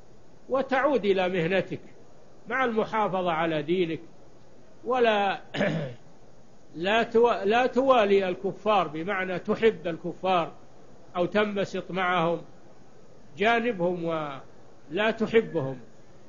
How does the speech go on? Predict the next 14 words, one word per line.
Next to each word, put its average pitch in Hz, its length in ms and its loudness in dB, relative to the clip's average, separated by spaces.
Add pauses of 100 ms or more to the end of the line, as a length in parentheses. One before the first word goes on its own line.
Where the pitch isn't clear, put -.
(460)
وأما 240 360 2
اختلاطك 220 720 2
معهم 202 420 4
في 190 100 -4
العمل 185 440 2
وأنت 180 580 0 (100)
تبغضهم 180 720 4 (960)
وتعاديهم 180 960 2 (920)
فلا 262 220 2
مانع. 180 440 2 (1080)
وإذا 220 500 4
دعوتهم 185 720 2
إلى 175 160 0
الإسلام 170 640 0